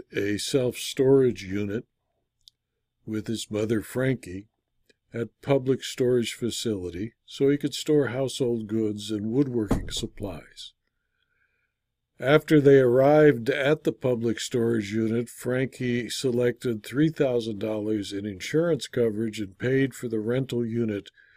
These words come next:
and insurance at the same time. New Hampshire, the insurance company under the policy, appointed P S C C Incorporated as its producer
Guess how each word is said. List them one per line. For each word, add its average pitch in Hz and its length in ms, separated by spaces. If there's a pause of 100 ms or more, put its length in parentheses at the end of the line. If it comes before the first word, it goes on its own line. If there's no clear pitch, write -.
(260)
and 120 160
insurance 117 720
at 110 120
the - 80
same 113 400
time. 120 420 (1300)
New 117 220
Hampshire, 127 680 (140)
the 113 220
insurance 107 640
company 139 540
under 107 260
the 95 140
policy, 123 640
appointed 110 640 (640)
P 151 320 (100)
S 120 260
C 127 400
C 117 480 (100)
Incorporated 104 1080 (160)
as 107 240
its 110 200
producer 110 760